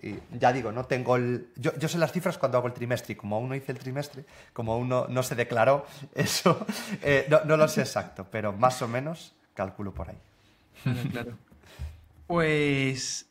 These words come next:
Speaker 2: esto es todo de, de la entrevista. Espero que hayas estado cómodo, espero que hayas estado a
Speaker 1: Comodísimo.
Speaker 2: gusto.
Speaker 1: Genial, de verdad, muchísimas gracias. Lo, lo,
Speaker 2: ¿Sí?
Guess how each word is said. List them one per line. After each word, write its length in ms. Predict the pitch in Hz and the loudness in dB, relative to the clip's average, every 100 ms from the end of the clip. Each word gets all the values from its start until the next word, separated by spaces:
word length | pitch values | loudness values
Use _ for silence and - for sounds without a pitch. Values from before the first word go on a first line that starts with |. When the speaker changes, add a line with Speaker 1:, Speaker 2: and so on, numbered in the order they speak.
| _ | _
Speaker 2:
esto 360 | 170 - 160 147 | -6 -2 0 2
es 320 | 139 131 - | 0 -2 -4
todo 260 | 185 196 143 | 0 2 2
de, 260 | 135 131 - - | 2 -2 -6 -6
de 140 | 139 | -4
la 80 | 131 | -2
entrevista. 460 | 131 135 208 160 | -2 -2 0 0
Espero 280 | 131 - 131 | 0 0 0
que 60 | 135 | 2
hayas 160 | 135 135 | 0 0
estado 280 | 135 120 | 0 -2
cómodo, 420 | - 165 196 202 190 | 0 0 2 2 0
espero 260 | 170 131 | -2 -4
que 80 | 131 | 0
hayas 220 | 127 98 | 0 0
estado 180 | 120 113 | -2 -2
a 20 | |
Speaker 1:
Comodísimo. 360 | 131 170 - 202 | -2 -4 -4 -2
Speaker 2:
gusto. 140 | 214 - _ - | -4 -8 _ -16
Speaker 1:
Genial, 480 | - 104 110 107 101 | -10 -4 -2 -4 -8
de 100 | 104 | -8
verdad, 260 | 98 98 113 | -6 -6 -6
muchísimas 520 | 104 98 123 113 110 | -8 -10 -8 -4 -2
gracias. 340 | 110 117 131 | -2 -4 -6
Lo, 240 | 123 101 - | -6 -6 -6
lo, 40 | |
Speaker 2:
¿Sí? 240 | 135 165 | -4 -2